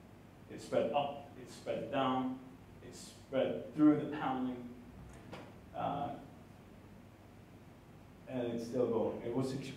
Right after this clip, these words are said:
incredibly fast. You can see it also dripping. Uh, you can see these paneling, these panels, how they, they burn and they drip, because the fires, they spread up and they spread down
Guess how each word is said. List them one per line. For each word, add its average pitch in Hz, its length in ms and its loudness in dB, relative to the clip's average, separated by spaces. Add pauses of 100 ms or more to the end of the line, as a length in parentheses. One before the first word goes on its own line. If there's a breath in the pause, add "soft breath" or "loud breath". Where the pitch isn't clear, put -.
incredibly 151 480 4
fast. 131 360 2 (180)
You 120 100 -2
can 123 100 -4
see 127 320 6
it 127 140 -2
also 123 200 -2 (100)
dripping. 131 520 0 (280)
Uh, - 300 -6 (800)
you 131 140 8
can 127 80 8
see 131 200 12
these 127 240 12
paneling, 117 640 4
these - 160 -2
panels, 120 460 -2
how - 180 -2
they, 101 160 -4 (560)
they 107 100 -2 (320)
burn 120 420 0
and 110 120 0
they 101 120 0
drip, - 220 -2
because - 140 -8
the - 60 -6
fires, 127 360 4
they - 60 -4
spread - 280 -2
up 131 220 -2
and 120 80 -6
they 107 100 -8
spread 104 260 -4
down - 100 -6